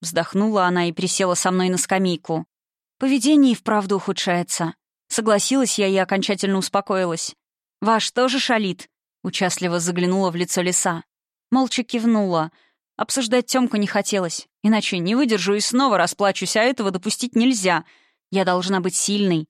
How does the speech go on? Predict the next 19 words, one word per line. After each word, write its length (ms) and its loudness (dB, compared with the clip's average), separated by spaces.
должна 340 0
быть 180 -4
опорой 400 0
и 40 -2
стеной 460 0
для 160 -4
своего 340 -2
сына. 420 0
Кто 260 -2
еще, 340 0
если 320 -2
не 200 2
я? 300 -2
Не 160 2
раскисать 580 -2
и 40 2
не 100 2
падать 360 -2
духом. 420 -2